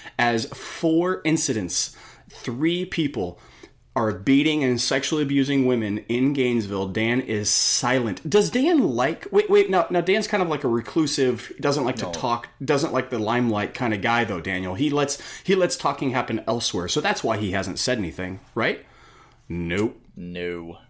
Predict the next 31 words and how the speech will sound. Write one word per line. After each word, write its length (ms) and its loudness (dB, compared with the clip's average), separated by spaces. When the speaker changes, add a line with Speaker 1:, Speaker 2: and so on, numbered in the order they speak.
Speaker 2:
No, 220 0
Speaker 1:
No, 80 -2
Speaker 2:
Dan's 220 0
Speaker 1:
he 60 -6
Speaker 2:
a 20 -14
talker. 460 -2
Speaker 1:
Yeah. 240 -6
Speaker 2:
He, 160 -8
he 140 -6
loves 680 4
when 140 -4
that 180 0
mic's 340 -2
on. 200 -6
He 140 -6
loves 340 -2
seeing 180 -4
that 160 0
little 220 0
red 220 4
light 340 0
on 140 -4
the 60 -8
camera. 420 -6
Speaker 1:
He 140 -2
does. 180 -2
Speaker 2:
He 40 -2
loves 220 -2
it. 120 -8
Speaker 1:
He 80 -6
does. 200 -10